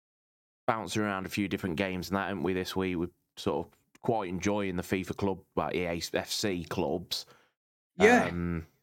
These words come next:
Speaker 2: we
Speaker 1: we're
Speaker 2: have.
Speaker 1: quite on board with that.
Speaker 2: Speaking of which,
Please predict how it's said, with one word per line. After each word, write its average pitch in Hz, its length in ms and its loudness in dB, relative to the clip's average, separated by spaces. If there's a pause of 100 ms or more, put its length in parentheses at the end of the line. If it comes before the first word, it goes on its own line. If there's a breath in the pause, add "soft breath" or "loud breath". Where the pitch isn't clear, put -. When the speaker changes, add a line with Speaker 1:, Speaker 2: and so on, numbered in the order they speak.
(120)
Speaker 2:
we 151 160 2
Speaker 1:
we're 196 80 8
Speaker 2:
have. 165 180 6
Speaker 1:
quite 113 220 0
on 92 140 -4
board 95 260 0
with 87 100 0
that. 85 280 -2 (360)
Speaker 2:
Speaking 226 480 6
of 202 80 6
which, 185 640 4